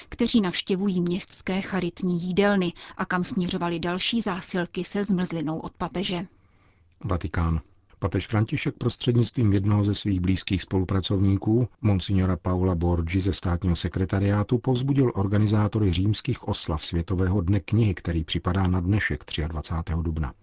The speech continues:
Speaker 2: Přeji si, aby tato okolnost byla příležitostí k plnějšímu docenění toho, jaký význam má kniha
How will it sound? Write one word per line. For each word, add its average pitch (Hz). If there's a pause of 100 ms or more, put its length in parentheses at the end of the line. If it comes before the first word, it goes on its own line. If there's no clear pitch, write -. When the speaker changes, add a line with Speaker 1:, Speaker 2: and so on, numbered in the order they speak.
(600)
Speaker 2:
Přeji 120
si, 113
aby 98
tato -
okolnost 101
byla 90
příležitostí 98
k -
plnějšímu 98
docenění 90
toho, 110
jaký 110
význam 101
má 85
kniha 87